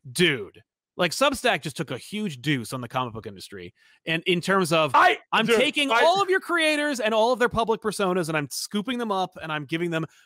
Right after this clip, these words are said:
Speaker 1: huge truckloads of money, and they're just gonna leave for a year or two.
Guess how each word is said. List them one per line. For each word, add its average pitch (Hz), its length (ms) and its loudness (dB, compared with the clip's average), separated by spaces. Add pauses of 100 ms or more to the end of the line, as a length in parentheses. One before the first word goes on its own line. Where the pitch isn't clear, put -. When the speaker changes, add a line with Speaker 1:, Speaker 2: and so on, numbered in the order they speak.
(160)
Speaker 1:
huge 311 800 0
truckloads 214 680 0
of 180 120 -2
money, 156 400 -2 (240)
and 170 160 -4
they're 185 120 2
just 180 100 -6
gonna 170 180 0
leave 220 340 -2
for 269 140 -2
a 262 40 0
year 220 240 2
or 175 80 0
two. 147 360 -2